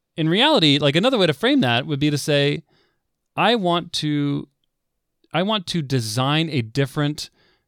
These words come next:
distribution of responsibilities between us that will take advantage of my skills in a, in a different ratio. You know, right now I'm spending three point five days per week writing code,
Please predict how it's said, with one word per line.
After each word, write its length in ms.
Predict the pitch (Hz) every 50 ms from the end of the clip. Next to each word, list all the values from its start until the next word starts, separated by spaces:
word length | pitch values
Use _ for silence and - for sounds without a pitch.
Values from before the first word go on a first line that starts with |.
| _ _ _ _ - 131
distribution 600 | 120 131 135 - - 135 123 123 123 113 - 123
of 80 | 117 110
responsibilities 800 | 110 - - 120 110 101 - 107 104 107 104 104 104 101 95 -
between 340 | - - - - 71 64 57
us 280 | - - - - - - _ _ _ _ _ _ _ _ _ _ _ -
that 180 | 131 127 131 -
will 140 | 131 123 117
take 400 | - - 151 147 139 - - -
advantage 580 | 147 123 113 117 127 131 131 127 123 117 117 -
of 300 | - 131 120 117 110 113
my 500 | 117 117 117 120 120 120 117 117 117 - - - _ _ _ -
skills 520 | - - - - 156 156 143 131 117 113
in 160 | - - 131 117
a, 80 | 113 117 - _ -
in 140 | 160 131 120
a 60 | 113
different 380 | 110 - 143 127 - 135 135 -
ratio. 580 | 127 117 113 117 117 - - 110 113 117 - - - _ - - - - _
You 80 | - 135
know, 80 | 120 123
right 160 | 151 160 165
now 160 | 160 151 147
I'm 120 | 139 135
spending 360 | 123 - - 143 131 127 120 117
three 200 | - 160 165 156
point 260 | - - 143 139 131
five 240 | - 135 127 120 117
days 240 | 131 127 127 120 -
per 120 | - 120
week 280 | 117 139 151 147 139 - -
writing 300 | 147 127 117 110 110 107
code, 420 | - 160 165 151 135 127 123